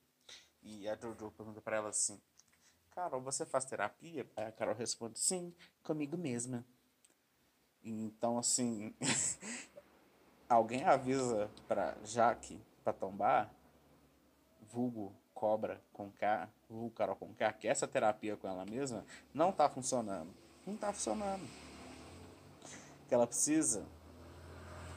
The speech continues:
de muita terapia, muita ajuda ali, entendeu? E, e, e é isso, gente. O, o Brasil quer morrer. Eu citei aqui o, o, os, os últimos acontecimentos, né? Fora do B B B, porque eu ainda tô em modo B B B,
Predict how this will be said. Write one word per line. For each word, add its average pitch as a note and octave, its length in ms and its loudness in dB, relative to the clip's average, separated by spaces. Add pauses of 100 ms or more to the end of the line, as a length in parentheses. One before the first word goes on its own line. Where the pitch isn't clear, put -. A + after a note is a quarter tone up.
(160)
de A#2 100 -4 (260)
muita F#3+ 340 4
terapia, G#2+ 440 0
muita E3 340 4
ajuda G#2+ 300 -2
ali, E2 160 -10 (520)
entendeu? D#3 300 -8 (960)
E, F2+ 280 -14 (320)
e, C#3+ 840 -8
e G3 120 -4
é F#3 120 2
isso, D#3+ 360 0
gente. - 540 -12 (320)
O, G#2+ 280 -12
o A2 40 -8
Brasil B2+ 420 4
quer D#3 140 2
morrer. D3 480 2 (580)
Eu C#3 220 -2
citei - 460 2
aqui A#2+ 280 -2
o, A#2 60 2
o, G2 760 -6
os, E2+ 120 -6 (120)
os A2 180 -8
últimos A2+ 300 -6
acontecimentos, G#2+ 800 -4
né? B2 180 -8 (320)
Fora A#2+ 260 4
do G#2+ 120 -8
B G2 200 -4
B F2+ 120 -8
B, G2 160 -8
porque - 180 -14
eu - 20 -8
ainda G2+ 120 -10
tô - 140 -8
em A2 60 -4
modo G#2+ 280 -2
B G#2 140 -6
B G2+ 140 -8
B, A#2+ 220 -4